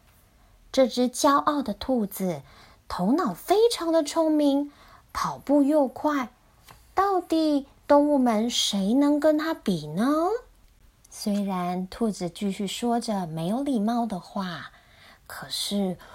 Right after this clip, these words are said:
乌龟好像完全不把兔子放在眼里，继续悠闲地爬着，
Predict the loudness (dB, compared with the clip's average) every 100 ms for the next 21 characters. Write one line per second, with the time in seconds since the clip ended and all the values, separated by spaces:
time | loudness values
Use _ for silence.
0 | -10 -2 -2 0 -2 -2 -4 -4 -2 -4
1 | -2 0 0 -2 -2 -4 -4 -6 -10 -10
2 | -6 -4 -4 -6 -4 -2 -2 -2 -4 -4
3 | -6 -6 -4 -2 -4 -8 -16 _ _ _
4 | _ -8 -4 -2 -4 -4 -2 -2 -2 -2
5 | -2 -2 -2 -2 -2 -4 -8 -10 -10 -8
6 | -2 0 -2